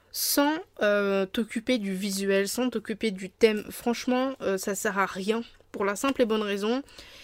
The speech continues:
c'est que, euh, un thème,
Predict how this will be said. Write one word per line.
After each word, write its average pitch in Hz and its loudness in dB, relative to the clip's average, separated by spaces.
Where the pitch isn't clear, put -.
c'est - -4
que, 233 2
euh, 180 0
un 226 6
thème, 285 6